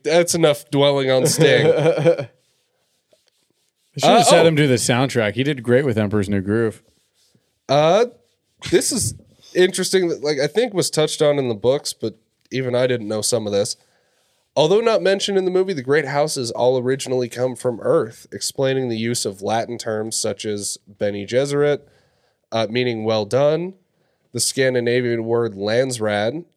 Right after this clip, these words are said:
Speaker 1: uh, which is the Council of the Great Houses,
Speaker 3: Yeah.
Speaker 1: uh, and the
Speaker 3: Landsrad.
Speaker 1: Dutch name De Vries, which is Pieter's.
Speaker 3: It's Pieter de Vries.
Speaker 1: Yeah,
Speaker 3: Yeah, no,
Speaker 1: um,
Speaker 3: they explain that. They don't explain that till, like, the third book.
Speaker 1: Yeah.
Speaker 3: They're like, "Oh, yeah, no,
Speaker 1: Well,
Speaker 3: all of this,
Speaker 1: I don't know why
Speaker 3: all
Speaker 1: I'm
Speaker 3: of the
Speaker 1: agreeing. I haven't read
Speaker 3: humans."
Speaker 1: the third book.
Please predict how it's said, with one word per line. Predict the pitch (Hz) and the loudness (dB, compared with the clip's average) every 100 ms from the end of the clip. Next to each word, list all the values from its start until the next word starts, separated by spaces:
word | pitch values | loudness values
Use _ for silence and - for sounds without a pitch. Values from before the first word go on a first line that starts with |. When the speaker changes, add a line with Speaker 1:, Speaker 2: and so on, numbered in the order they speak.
| - | -8
Speaker 1:
uh, | 110 | -6
which | 101 101 | -4 -6
is | 110 101 | -8 -10
the | - | -12
Council | 107 104 - 113 | -8 -6 -6 -6
of | 110 101 _ | -8 -10 _
the | - | -12
Great | 117 110 | -6 -4
Houses, | 107 104 104 104 104 | -4 -4 -4 -4 -4
Speaker 3:
Yeah. | 95 98 - - _ _ _ _ | -6 -8 -20 -20 _ _ _ _
Speaker 1:
uh, | 123 123 117 | 0 0 0
and | 139 | 0
the | 139 | 2
Speaker 3:
Landsrad. | |
Speaker 1:
Dutch | - 175 175 | 2 2 2
name | 175 160 156 151 _ _ _ _ _ _ | 4 4 2 -6 _ _ _ _ _ _
De | 160 139 | -2 0
Vries, | 139 180 233 101 - - - _ _ _ _ _ _ _ _ | 0 0 -2 -8 -10 -10 -10 _ _ _ _ _ _ _ _
which | 117 - | -12 -10
is | 104 | -10
Pieter's. | - 127 120 - 113 101 - - - 113 | -6 -2 -2 -4 -6 -6 -8 -10 -12 -16
Speaker 3:
It's | 107 - | -16 -10
Pieter | 113 110 107 | -8 -8 -10
de | 104 | -8
Vries. | 107 104 - - - _ | -8 -8 -10 -20 -20 _
Speaker 1:
Yeah, | 139 165 | 2 4
Speaker 3:
Yeah, | 151 | 6
no, | 156 | 4
Speaker 1:
um, | 143 | 6
Speaker 3:
they | 160 | 4
explain | 165 - 226 240 | 2 0 0 2
that. | 165 | 2
They | 185 | 2
don't | 254 | 0
explain | - 185 180 | 0 0 0
that | 190 | 0
till, | 180 | 0
like, | 139 | 0
the | 127 | 0
third | 107 - 165 139 | -2 0 0 0
book. | 98 117 120 - - _ _ | -2 0 0 -6 -20 _ _
Speaker 1:
Yeah. | 123 147 131 107 _ _ | 0 2 2 -2 _ _
Speaker 3:
They're | 127 127 | 2 2
like, | 123 - | 2 0
"Oh, | 214 | 2
yeah, | 233 220 | 4 4
no, | 175 175 | 4 4
Speaker 1:
Well, | 127 | 6
Speaker 3:
all | 165 196 | 6 4
of | 185 | 4
this, | 156 156 | 4 4
Speaker 1:
I | 131 | 4
don't | 131 | 4
know | |
why | - | 6
Speaker 3:
all | 180 | 6
Speaker 1:
I'm | - | 4
Speaker 3:
of | |
the | - | 4
Speaker 1:
agreeing. | 127 120 | 4 4
I | 113 | 4
haven't | 127 | 4
read | 160 | 4
Speaker 3:
humans." | 123 120 | 4 2
Speaker 1:
the | 110 | -2
third | 117 107 101 | -2 -2 0
book. | 107 | -2